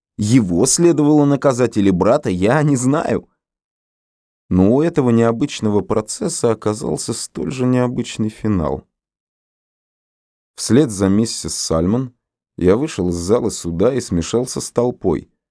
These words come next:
собравшейся на улице и ожидавшей появления близнецов. Полиция убеждала людей разойтись, но ей удалось лишь оттеснить их с проезжей части.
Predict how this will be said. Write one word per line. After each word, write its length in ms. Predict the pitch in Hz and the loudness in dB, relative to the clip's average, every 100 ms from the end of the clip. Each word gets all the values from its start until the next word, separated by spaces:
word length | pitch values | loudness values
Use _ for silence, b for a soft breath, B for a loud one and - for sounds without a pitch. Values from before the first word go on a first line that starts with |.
| _ _ _ | _ _ _
собравшейся 760 | - 87 87 92 85 87 82 87 | -4 0 2 2 0 -8 -6 -2
на 160 | 85 | 0
улице 500 | 110 127 98 - 76 - _ _ - | 0 0 -2 -6 -10 -10 _ _ -2
и 80 | 85 | 0
ожидавшей 560 | 82 87 95 - 92 | 2 2 0 0 -6
появления 760 | - 87 85 87 90 85 82 - _ | 0 0 2 2 2 2 0 -4 _
близнецов. 840 | 82 85 85 80 82 - 62 - _ _ _ _ _ _ _ _ _ _ | -8 -2 -2 0 -2 -4 -10 -12 _ _ _ _ _ _ _ _ _ _
Полиция 520 | 85 95 147 - 90 | 2 4 2 0 0
убеждала 540 | 85 87 90 92 131 104 | 2 2 0 2 2 2
людей 340 | 92 90 135 | 0 2 2
разойтись, 720 | 135 135 147 151 - 104 - 82 | 2 0 -2 -4 -2 -2 -2 -2
но 200 | 85 90 | 0 2
ей 260 | 117 147 | 2 2
удалось 460 | 104 92 110 135 - | 4 4 2 -2 -2
лишь 200 | 117 - | -2 -2
оттеснить 720 | 110 - - 110 - 135 151 | -4 -4 -6 -6 0 -2 0
их 240 | 139 - - _ _ _ | -2 -2 -8 _ _ _
с 120 | - | -20
проезжей 680 | - 95 92 104 104 95 92 | -2 2 2 2 0 -2 -4
части. 580 | - - - - - | -4 -10 -12 -14 -20